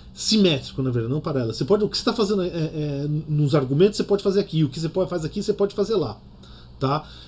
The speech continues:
Existe também os tu-, a, as tuplas com nome, tá? Então essa aqui, por exemplo, tá? É uma tupla que tem, é, é um, é um, em inglês é o named tuple, né? Uma tupla anomada. Então eu vou ter três argumentos, que é o rua,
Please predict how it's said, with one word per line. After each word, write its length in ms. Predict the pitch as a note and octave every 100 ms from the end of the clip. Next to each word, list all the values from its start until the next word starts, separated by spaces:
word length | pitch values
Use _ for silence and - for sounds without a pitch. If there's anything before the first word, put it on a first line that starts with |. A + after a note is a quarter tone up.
| - - -
Existe 400 | F3+ B3 D4+ C#4+
também 460 | G#3 E3 A#3+ G3
os 180 | E3 -
tu-, 280 | - A#3+ -
a, 220 | D#3+ D3
as 140 | B2 -
tuplas 580 | B3+ G3+ D3 - - - - -
com 180 | G#3 G#3+
nome, 400 | D#3+ C#3+ G#2+ - - -
tá? 280 | B2+ C#3 - -
Então 240 | C#3 E3+ G#3
essa 220 | B3+ -
aqui, 200 | - E3+
por 200 | D3+ B2+
exemplo, 520 | A2+ F#3 G#3 A#2+ G#2 - - - - - - - - - - - - - - - - - - - - - - - - - - -
tá? 360 | C#3+ E3+ D3+ -
É 100 | C#3+
uma 140 | D3
tupla 280 | D3+ G#3+ A#3+
que 120 | -
tem, 480 | - G3+ G3 F#3+ E3
é, 300 | D#3 D3+ D3+
é 60 | D3+
um, 160 | E3 D#3+
é 60 |
um, 120 | E3
em 40 | E3
inglês 260 | D3+ G3 F#3+
é 40 |
o 40 | D#3+
named 460 | E3+ A#3 A#3+ -
tuple, 480 | - D3+ B2+ A2+ G2 - - - -
né? 160 | C3 C3+
Uma 320 | B2+ B2+ C3
tupla 300 | G3+ G#3 G3+
anomada. 340 | F#3+ D3 A2+ - -
Então 160 | B2+ G3+
eu 40 |
vou 80 | A3
ter 100 | F#3+
três 260 | G3+ B3+ B3+
argumentos, 400 | G3 E3 C3+ -
que 80 |
é 40 | C#3
o 60 |
rua, 460 | A2+ A#2+ D3 G#3+